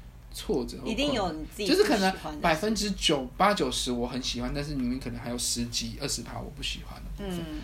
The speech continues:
Speaker 1: 就是没有一定绝对喜欢这样子。
Speaker 2: 只能打三角形的这句话，因为我觉得他太自打脸。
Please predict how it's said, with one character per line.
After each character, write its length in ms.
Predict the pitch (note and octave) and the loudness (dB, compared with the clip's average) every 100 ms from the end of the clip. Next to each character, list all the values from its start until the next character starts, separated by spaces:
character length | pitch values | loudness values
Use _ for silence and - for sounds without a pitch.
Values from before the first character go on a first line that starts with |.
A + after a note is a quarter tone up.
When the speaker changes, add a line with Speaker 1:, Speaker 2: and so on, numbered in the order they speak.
| - - - | -8 -8 -4
Speaker 1:
就 140 | F#3+ | 0
是 160 | F3+ E3 | 2 2
没 140 | D#3+ | 2
有 100 | D#3 | 0
一 80 | B2+ | -2
定 260 | C#3 C3+ A#2 | -4 -6 -4
绝 140 | A#2 | -4
对 160 | A#2+ A2+ | -2 -2
喜 220 | - - | -4 -4
欢 100 | - - | -6 -8
这 60 | - | -10
样 80 | - | -12
子。 60 | - E3+ | -10 -6
Speaker 2:
只 60 | |
能 200 | D#3 D#3+ | -6 -6
打 200 | D#3+ D3+ | -6 -6
三 200 | - D#3 | -6 -8
角 200 | D3+ - | -6 -8
形 200 | - - - | -8 -10 -10
的 120 | - | -8
这 80 | - - | -8 -8
句 120 | - - | -8 -8
话， 180 | - - - - - - - - D#3+ | -8 -10 -14 -16 -12 -8 -8 -6 -4
因 80 | |
为 60 | F3 | -2
我 100 | D#3+ | -2
觉 140 | D3 | -2
得 60 | D#3 | -2
他 120 | E3 | -2
太 240 | E3 F3+ D3+ | -2 0 -2
自 200 | - D3 - | -4 -12 -10
打 220 | - - | -10 -10
脸。 140 | - | -10